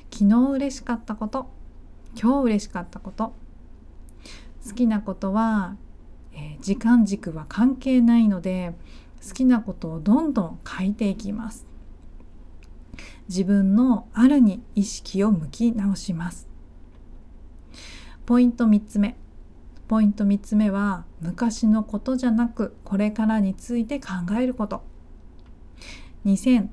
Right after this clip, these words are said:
二十三年の目標を立てた方、もう一度思い出してみませんか？一度書いていても、人間って忘れる生き物です。もう一度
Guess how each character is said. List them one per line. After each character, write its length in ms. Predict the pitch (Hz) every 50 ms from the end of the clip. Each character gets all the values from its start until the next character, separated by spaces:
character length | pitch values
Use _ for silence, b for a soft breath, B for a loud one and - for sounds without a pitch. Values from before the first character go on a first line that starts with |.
| -
二 180 | - 208 208 214
十 280 | 190 190 185 180 170 165
三 400 | - - - 196 220 240 247 247
年 260 | 247 240 240 233 233
の 100 | 233 233
目 300 | 214 214 214 214 214 -
標 220 | - - 220 202
を 260 | 196 196 190 190 196 -
立 160 | - - 233
て 140 | 220 240 214
た 140 | 202 - 175
方、 440 | - - - - - 240 254 254 - - - - - - - - - B B B B B B B B - -
も 240 | 196 208 233 277 311
う 80 | 311
一 220 | 294 285 - 269 254
度 260 | 262 262 254 254 - - - -
思 320 | - 175 165 196 240 277
い 80 | 285 254
出 140 | 269 262 254
し 60 | 254
て 140 | - 247 233
み 140 | 226 220 208
ま 160 | 202 208 202
せ 180 | - 220 214
ん 80 | 202 196
か？ 300 | - - 202 233 269 - - - - - - - - - - - - - B B B B B B B
一 260 | B 208 - - 220
度 140 | 208 208 202 -
書 140 | - 240 240
い 120 | 233 220
て 140 | 220 220 208
い 120 | 208 220
て 160 | 214 - 240 226
も、 420 | 214 220 220 220 214 185 170 - - - -
人 220 | 180 175 180 175 165
間 180 | 185 190 214
っ 20 | 214
て 240 | - 214 208 254 247 - -
忘 280 | 196 170 - - -
れ 120 | 170 185 190
る 100 | 196 208
生 100 | 202 196
き 140 | - 240 247
物 260 | 269 262 254 247 233
で 180 | 220 214 240
す。 120 | 233 - - - - - b b b b b b b b b -
も 280 | 185 196 220 247 277
う 60 | 294
一 240 | 285 269 - - 254
度 360 | 240 254 247 226 190 180 -